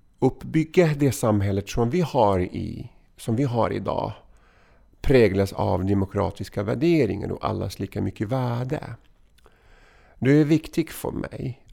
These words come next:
eller jag har upptäckt under alla dessa år jag har jobbat med dessa frågor som du har nämnt, att just de intima frågorna, sexualitet och hälsa,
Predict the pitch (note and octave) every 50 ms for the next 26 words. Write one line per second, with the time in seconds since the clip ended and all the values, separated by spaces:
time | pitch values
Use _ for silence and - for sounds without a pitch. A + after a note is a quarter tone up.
0 | - - - - _ _ _ _ _ _ _ _ _ _ _ _ _ _ _ -
1 | B2 A#2+ A#2+ B2 B2+ A#2+ A#2+ - C3 - - - - - - F3+ D3+ - - -
2 | - - - - A2 G#2+ F#2+ F#2+ - - - G#2 G2+ G2 G2 F2 E2 - - -
3 | - - - - C#3+ D3 C3+ B2 G2 F#2+ G2 G2 G2 F#2+ F2+ G#2 B2+ B2+ A#2 -
4 | - C#2+ - - - - F2+ - - - - - - - - - C3+ C3+ A#2 E2+
5 | - - D2+ - - - F#2+ G2 A2 A2+ A2 F#2 F2+ G2 - - D#2+ - A#2 A2+
6 | - - - - - A2+ A2+ - - - - _ _ _ - - _ _ _ -
7 | - B2+ B2 - - - - - - - - _ - - _ _ _ _ _ _
8 | - A2+ C#3 D3+ D#3 E3 - - - D3+ C#3+ C3+ B2+ - - C3 A#2 G#2+ G#2+ G#2
9 | G2 - - G2+ F#2+ E2 C#2+ - - - C#2+ - B1+ - - A2 - - A2+ -
10 | - - - G#2 G#2 F#2+ - - G2+ - - G2 F2 F2 G#2+ G#2+ G2 F2+ F2 F2+
11 | - - - - A2+ F#2 - -